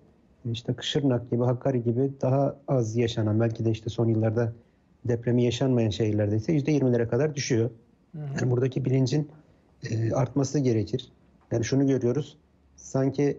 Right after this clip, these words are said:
Speaker 1: yaşadıktan sonra eğilimimiz artıyor. Bu depremi yaşamadan önce çok da fazla önemsemiyoruz. Aslında, e, sigortanın amacı ani ve beklenmedik anda karşımıza çıkacak olan bir olaya, bir hasara karşı tedbir almaktır.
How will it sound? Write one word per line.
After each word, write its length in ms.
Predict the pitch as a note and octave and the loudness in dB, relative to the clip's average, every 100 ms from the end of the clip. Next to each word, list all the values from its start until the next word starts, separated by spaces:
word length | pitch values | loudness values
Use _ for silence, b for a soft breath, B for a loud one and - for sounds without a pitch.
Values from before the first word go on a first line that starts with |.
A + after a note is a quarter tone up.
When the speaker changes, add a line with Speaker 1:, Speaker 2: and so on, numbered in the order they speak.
| - | -2
Speaker 1:
yaşadıktan 580 | D3 A#2+ C3 C3+ D#3 D3 | -2 0 -2 -2 -2 -2
sonra 300 | C#3+ B2 C#3 | 0 -2 0
eğilimimiz 540 | C3+ B2+ A#2+ B2 A#2+ | 0 0 2 2 2
artıyor. 360 | A2+ A2 A2 G#2 - | 0 0 -2 -2 -8
Bu 380 | - C3+ B2 A#2+ B2 | -4 -2 0 0 0
depremi 360 | B2+ B2+ B2+ C3 | -4 0 0 2
yaşamadan 440 | B2 - A2+ A2+ | 2 0 0 2
önce 340 | B2+ A#2 A2+ D#3+ - _ _ _ | 2 2 2 -2 -6 _ _ _
çok 200 | - C#3 | -4 -2
da 60 | B2 | -2
fazla 300 | G#2+ A2+ D3+ | -2 0 2
önemsemiyoruz. 720 | C3+ B2+ - A2+ G2 C3 - _ _ _ _ | 2 0 0 0 0 -2 -6 _ _ _ _
Aslında, 580 | B2 - A#2+ C3+ C#3 - C#3 C3 | -4 0 2 2 0 -4 -6 -4
e, 40 | |
sigortanın 500 | B2 C3 C3 C3 B2 | -2 0 0 0 0
amacı 440 | A#2+ A#2+ A2 B2 D#3+ - _ - | 2 2 2 0 -2 -10 _ -4
ani 320 | B2 B2 B2+ | 0 2 2
ve 120 | A#2+ | 0
beklenmedik 560 | A#2 A#2 C3 A2+ A2 A2 | -2 0 0 0 -2 -2
anda 280 | G#2 G#2+ | 0 0
karşımıza 420 | G#2 G2+ G#2 A2 A#2+ | -2 -4 -2 -2 -2
çıkacak 480 | - A#2 B2 C3 | -2 -2 0 -2
olan 280 | G#2 G#2 G2 F#2 - _ _ _ | -2 0 -2 -4 -12 _ _ _
bir 220 | A#2 A2+ - | -2 -2 -4
olaya, 380 | B2 G#2+ G#2+ G#2 | -2 0 0 0
bir 80 | A2 | 0
hasara 360 | G#2+ A2+ A2 | 0 0 0
karşı 300 | G2+ G2+ G3 | 0 -2 -2
tedbir 280 | F3+ C#3 C3+ | -2 0 0
almaktır. 560 | A#2+ G2 F#2 - - | 0 0 -4 -6 -10